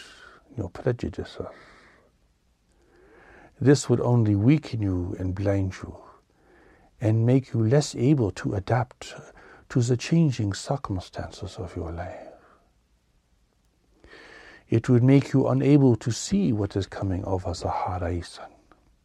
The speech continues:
the great waves of change. And it would not enable you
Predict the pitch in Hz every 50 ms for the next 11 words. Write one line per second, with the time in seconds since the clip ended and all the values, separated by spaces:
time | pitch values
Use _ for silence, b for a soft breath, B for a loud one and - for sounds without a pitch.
0 | _ _ _ _ _ _ _ _ _ _ _ _ _ _ _ _ _ _ _ _
1 | _ _ _ _ _ _ _ _ _ _ _ _ _ _ - - - _ _ _
2 | - - - - - - - 101 95 - - - - 98 - - - - - -
3 | - - 107 98 - - _ _ _ - - - _ _ _ _ _ b b b
4 | b b b b b b b b b b b _ _ _ - 113 120 120 113 -
5 | - 127 120 117 127 147 151 147 - 135 123 131 143 165 156 135 107 85 82 -
6 | - - - -